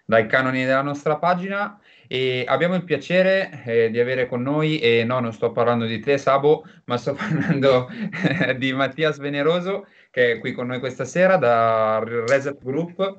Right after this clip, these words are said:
e oltre ovviamente anche tu, Sabo, anche tu ci sei sempre, non puoi mancare nelle nostre dirette, quindi salutiamo anche il nostro Sabo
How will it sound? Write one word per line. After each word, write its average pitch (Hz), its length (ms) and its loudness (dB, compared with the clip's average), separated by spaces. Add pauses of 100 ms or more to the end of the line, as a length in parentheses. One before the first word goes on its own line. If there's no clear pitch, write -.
(340)
e 113 1200 4
oltre 117 400 6
ovviamente 107 400 -2
anche 104 200 -6
tu, 107 180 -6
Sabo, 104 300 -4
anche 104 180 -6
tu 113 120 -6
ci 107 140 -4
sei 107 180 2
sempre, 117 380 4
non 113 160 0
puoi 131 160 2
mancare 127 360 2
nelle 127 160 0
nostre 131 280 -6
dirette, 131 480 0
quindi 120 220 -8
salutiamo 117 500 0
anche 110 560 -2
il 123 160 -2
nostro 131 300 0
Sabo 185 440 2